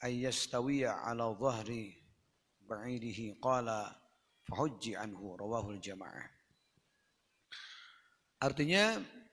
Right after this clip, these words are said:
bahwa perempuan dari Khat'am berkata, "Ya Rasulullah, sesungguhnya ayahku telah mendapatkan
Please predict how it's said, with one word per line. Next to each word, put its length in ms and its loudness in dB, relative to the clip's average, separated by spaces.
bahwa 880 8
perempuan 960 6
dari 800 4
Khat'am 720 2
berkata, 720 2
"Ya 160 12
Rasulullah, 720 8
sesungguhnya 720 4
ayahku 560 6
telah 320 6
mendapatkan 1200 4